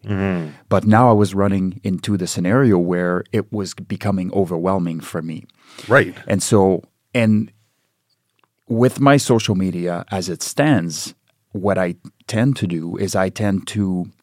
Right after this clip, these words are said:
Speaker 2: and there's so much content out there now with, like, all the podcasts I've been on and some of the documentaries, those types of things. What I've started doing with people is, 'cause humans will take the path of least resistance.
Speaker 1: Yes, they will.
Speaker 2: They know I have thirty podcasts out,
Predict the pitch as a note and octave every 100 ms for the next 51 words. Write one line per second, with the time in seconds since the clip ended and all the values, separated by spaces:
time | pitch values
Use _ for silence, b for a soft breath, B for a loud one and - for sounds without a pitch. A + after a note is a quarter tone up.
0 | - G2 F#2+ - - C#3+ C3 G#2+ - A2
1 | G#2 G2+ D#2+ - - F2+ A2+ - E2+ D#2+
2 | D#2+ E2 D#2+ E2+ D#2 - E2+ D#2+ - F#2
3 | D#2+ E2+ E2+ E2 - E2+ E2 D#2+ D#2+ E2
4 | E2 D#2 E2 - F#2+ E2+ D#2 E2 - F2
5 | E2+ D#2+ E2+ E2+ E2+ - _ G2 F2+ F2+
6 | C#3 - G#2+ E2+ E2+ - B B B B
7 | B G2+ F#2+ - G#2 G2 F2+ F#2 F2+ F2
8 | - C3 - F#2 F2+ E2 - - - _
9 | A#2+ G#2 - b b b b G2+ C3+ D#3
10 | C3 C3 B2+ B2 - G#2+ G2+ F#2 G#2+ G#2+
11 | G#2+ - F#2+ G2+ G2 G2+ F2+ A2+ - -
12 | - - - - - A2 B2 F#2+ D#2 G#2+
13 | G2+ G#2 G#2+ A#2 C#3 A2+ A2 G2 A2+ G2
14 | G2+ - F#2 F#2 F2 E2+ F2+ E2 F2